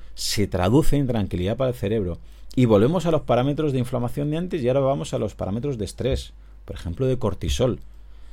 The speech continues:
Y eso suena esotérico, suena chamán, hasta que cogen estudios, ¿no?, de observación, de intervención, y ven que en analíticas sanguíneas sucede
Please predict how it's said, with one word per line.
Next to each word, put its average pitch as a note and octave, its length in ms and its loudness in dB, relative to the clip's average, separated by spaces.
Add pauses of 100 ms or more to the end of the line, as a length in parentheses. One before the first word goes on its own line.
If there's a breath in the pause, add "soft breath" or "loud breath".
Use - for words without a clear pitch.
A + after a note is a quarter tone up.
(380 soft breath)
Y A#2 160 6
eso E3+ 240 2
suena C#3 200 2
esotérico, B2 480 0
suena A#2+ 300 2
chamán, F3+ 380 -4 (100)
hasta F2 340 -8
que F2+ 160 -8
cogen D3 420 -4 (520)
estudios, A2+ 480 -2
¿no?, A#2+ 140 -2
de C#3 80 -6
observación, B2 520 -4
de F#2+ 80 -2
intervención, F#2+ 800 -6
y G#2 100 -4
ven B2+ 180 -2
que G2 180 -6
en F2 180 -6
analíticas F#2 640 -6
sanguíneas D#3 480 -6 (920 soft breath)
sucede C#3 640 -2